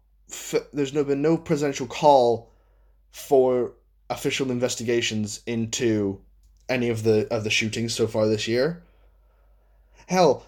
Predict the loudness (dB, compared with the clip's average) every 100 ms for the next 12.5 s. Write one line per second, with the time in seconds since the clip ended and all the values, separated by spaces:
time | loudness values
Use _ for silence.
0 | -8 -4 0 2 2 -2 0 4 4 2
1 | 0 -4 -12 _ _ _ _ _ _ -12
2 | -8 -8 -6 2 2 2 -2 0 0 2
3 | 0 0 2 4 4 2 2 2 -2 -4
4 | -2 -2 -4 -8 -14 _ _ _ _ -6
5 | -2 -2 0 4 4 4 0 0 2 2
6 | 0 0 -2 -2 -8 -8 -14 _ _ _
7 | _ _ _ _ -20 -20 _ -20 -20 -20
8 | -20 -18 0 2 4 4 4 2 0 2
9 | 2 4 4 4 4 2 -8 _ _ _
10 | _ 4 4 4 2 2 2 2 2 -4
11 | -12 _ -4 0 0 0 -2 2 0 2
12 | 0 0 -2 -10